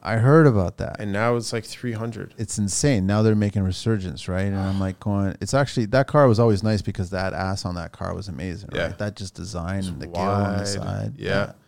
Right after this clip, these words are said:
Speaker 1: That's what I liked about it.
Speaker 2: The rear
Speaker 1: But
Speaker 2: tires, uh,
Speaker 1: what's your least favorite vehicle?
Speaker 2: Least favorite? Uh, probably just Pontiac. I don't know, Pontiac Aztek, I guess, or fucking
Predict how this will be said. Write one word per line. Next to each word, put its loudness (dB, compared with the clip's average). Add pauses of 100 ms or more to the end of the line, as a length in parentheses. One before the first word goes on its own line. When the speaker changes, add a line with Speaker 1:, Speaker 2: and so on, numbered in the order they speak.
Speaker 1:
That's -14
what -8
I -10
liked -12
about -10
it. -12
Speaker 2:
The -16
rear -4
Speaker 1:
But -8
Speaker 2:
tires, -10
uh, -10 (420)
Speaker 1:
what's 0
your 6
least 10
favorite 12
vehicle? 6 (1600)
Speaker 2:
Least -4
favorite? 2 (160)
Uh, 2 (2250)
probably 0
just -8
Pontiac. -4
I 2
don't 0
know, -4
Pontiac -6
Aztek, -4
I -4
guess, -8
or -6
fucking -10